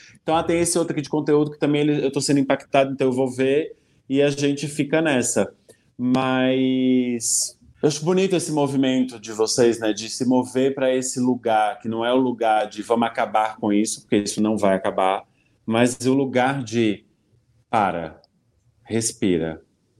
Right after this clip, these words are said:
olha pra isso como um lugar rico de informação, de, de, de relacionamento, né? Mas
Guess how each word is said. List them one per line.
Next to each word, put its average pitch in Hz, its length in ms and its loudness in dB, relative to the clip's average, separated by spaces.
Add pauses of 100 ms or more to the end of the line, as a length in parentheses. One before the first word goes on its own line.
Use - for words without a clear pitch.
(300)
olha 104 240 0
pra 110 260 0
isso 107 240 -2
como 113 220 0
um 113 160 2
lugar 104 480 0
rico 110 380 -2
de 110 120 -2
informação, 98 840 0
de, 98 240 0
de, 92 280 0
de 95 140 -2
relacionamento, 98 1120 2 (460)
né? 104 480 -2 (180)
Mas 110 600 0